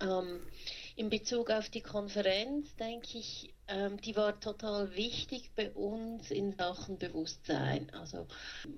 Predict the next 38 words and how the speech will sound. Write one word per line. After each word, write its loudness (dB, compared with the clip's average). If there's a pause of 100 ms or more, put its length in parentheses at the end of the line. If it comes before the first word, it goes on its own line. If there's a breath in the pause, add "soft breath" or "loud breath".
(160)
man 6
muss 8
sich 4
vorstellen, 6
man -4
kann 0
sich -2
fast, 4 (220)
fast -2
nicht -4
vorstellen, 6 (160)
aber 4
in -2
Zürich 6
ist -4
man -2
ziemlich -2
abgekoppelt 0
von 2
der 6
Welt. 10
Also 2
so 2
Sachen 0
wie 6
Recht 2
auf 4
Stadt 2 (680 loud breath)
kennt -2
man 2
hier 4
überhaupt 4
nicht. -2 (120)
Ich 2
schon, 2
weil 6
ich -4
mich -6